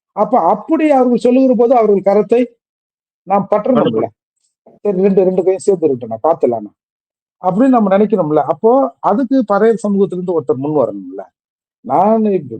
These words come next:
Speaker 1: நான் ஐயா, அந்த நம்ம பாமக மேடைகள்ல நான் ஏறுவதற்கு முன்னாடியே நான் வந்து இந்த ஒற்றுமையை பேசுறேன். நான் வந்து அதை விரும்புறேன். ஏன்னா, ஏங்க, சண்டை போடுறது எதுக்குங்க? கடைசியில சாந்தியும் சமாதானமும் வரணும், ஒரு அமைதியா இருக்கணுன்றதுக்காகத்தானே.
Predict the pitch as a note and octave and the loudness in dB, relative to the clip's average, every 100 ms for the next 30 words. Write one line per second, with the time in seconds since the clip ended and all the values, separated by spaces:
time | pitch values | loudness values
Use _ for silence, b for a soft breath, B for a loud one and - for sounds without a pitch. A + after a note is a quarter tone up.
0 | - A2+ A2 A#2+ A#2 B2 D3 E3 A2 B2 | -16 -10 -8 -6 -6 -2 0 0 -2 -6
1 | A#2+ A#2 A#2 A#2 A#2 A2 - A2 C#3 D#3 | -4 -4 -6 -6 -8 -8 -12 -8 -4 -6
2 | C#3 D3+ D3+ D3+ - _ _ _ B2+ D#3 | -4 -2 -2 -4 -10 _ _ _ -2 0
3 | E3 D#3 D#3 D3+ D3 C#3+ B2+ D#3+ F3+ E3+ | 2 2 2 2 0 0 2 2 2 -2
4 | - D#3 F3+ G3+ G3 B3 A3 F#3+ E3+ F3+ | -6 -4 0 2 2 2 2 -2 -2 -4
5 | E3 D3 C#3 D3+ C#3+ C3+ C3 A2 - _ | 0 0 2 0 2 2 2 -2 -12 _
6 | _ _ _ - C#3 - - _ _ _ | _ _ _ -2 -2 -2 -12 _ _ _
7 | _ _ _ - C3 C#3+ D3+ D#3+ B2+ B2 | _ _ _ -6 -2 -2 0 0 0 0
8 | D#3+ D#3+ G2+ F2+ A2 A#2+ C3+ - _ _ | 0 -2 -6 -12 -10 -6 -6 -8 _ _
9 | _ D3+ C3+ - E3+ F#3 D#3 B2+ A2+ G#2+ | _ -4 -4 -4 -2 0 0 0 -4 -6
10 | F2+ - _ _ _ _ _ _ _ _ | -10 -20 _ _ _ _ _ _ _ _
11 | _ _ _ F3 F#3+ F#3 A3 - F3+ F3+ | _ _ _ 0 2 2 2 2 0 2
12 | F#3 F3+ D3+ D#3+ D#3 D3 D3+ C#3+ C3+ D#3+ | 0 0 0 2 2 2 2 2 2 2
13 | G#3+ F#3+ F3 F#3 F#3 F#3 E3+ E3+ D#3 C3 | 2 2 2 2 4 2 2 -4 -6 -2
14 | C3+ A2+ G#2 B2 | -2 -2 -4 -6